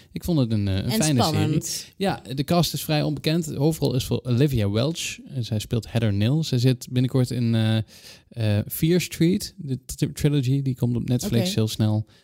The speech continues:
Speaker 1: Nou, daar speelt zij de hoofdrol. Dus ze gaat nog wel wat bekender worden. Andere rollen zijn van Mike Feist.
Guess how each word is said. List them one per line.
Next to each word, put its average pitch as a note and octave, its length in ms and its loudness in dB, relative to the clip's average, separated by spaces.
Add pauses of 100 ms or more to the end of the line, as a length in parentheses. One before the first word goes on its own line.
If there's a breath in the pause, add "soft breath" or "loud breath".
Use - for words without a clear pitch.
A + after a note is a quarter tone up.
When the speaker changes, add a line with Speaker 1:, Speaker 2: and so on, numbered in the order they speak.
(220 soft breath)
Speaker 1:
Nou, - 220 -8
daar - 180 -8
speelt G2+ 240 0
zij G#2 140 -2
de G2 60 2
hoofdrol. G2+ 360 0
Dus A2+ 120 -2
ze C#3 120 2
gaat C#3 140 0
nog D3 100 -4
wel C#3 120 0
wat C3+ 140 -2
bekender C#3+ 320 -2
worden. C3 320 0 (480 soft breath)
Andere D#3+ 320 0
rollen C#3 240 0
zijn B2 140 2
van A2 160 -2
Mike C3 300 0
Feist. - 580 -2